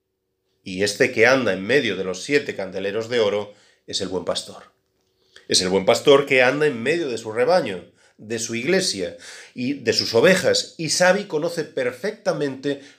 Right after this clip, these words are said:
cómo andan cada, cómo anda cada uno de sus ovejas. "Yo conozco tus obras", dice allí, "y tu arduo trabajo.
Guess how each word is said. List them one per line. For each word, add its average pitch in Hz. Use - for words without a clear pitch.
cómo 156
andan 131
cada, 139
cómo 127
anda 127
cada 117
uno 127
de 90
sus -
ovejas. -
"Yo 139
conozco 160
tus 160
obras", 123
dice 101
allí, 90
"y 117
tu 117
arduo 113
trabajo. 101